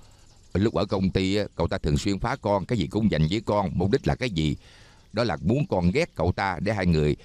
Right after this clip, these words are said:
mãi mãi không thể sống chung với nhau. À, à, thật ra con á, thì càng thân càng giết, cậu ta thì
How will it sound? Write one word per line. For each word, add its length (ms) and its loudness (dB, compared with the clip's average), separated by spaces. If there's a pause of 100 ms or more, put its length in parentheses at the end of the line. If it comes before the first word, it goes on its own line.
(100)
mãi 140 0
mãi 280 0
không 160 -4
thể 120 -2
sống 200 -4
chung 180 2
với 100 0
nhau. 380 0 (3500)
À, 100 -4 (520)
à, 80 0 (160)
thật 200 -2
ra 220 2
con 300 0
á, 60 -4 (880)
thì 260 2 (160)
càng 220 0
thân 320 2
càng 380 2
giết, 180 2 (600)
cậu 180 0
ta 160 -2
thì 260 2